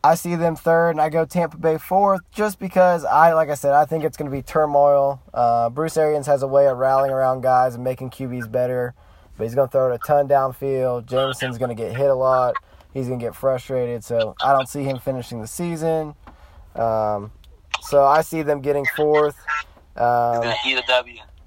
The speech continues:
Speaker 1: and Blaine Gabbert probably gets some spots there, maybe. I don't know. So we'll see.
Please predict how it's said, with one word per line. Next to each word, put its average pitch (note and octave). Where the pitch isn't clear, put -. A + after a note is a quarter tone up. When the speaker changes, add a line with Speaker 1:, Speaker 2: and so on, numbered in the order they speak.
Speaker 1:
and C3+
Blaine E3
Gabbert G3
probably F3+
gets F#3
some F3
spots G#3
there, C3
maybe. G#2+
I C#3
don't D3+
know. D#3
So B2
we'll B2
see. -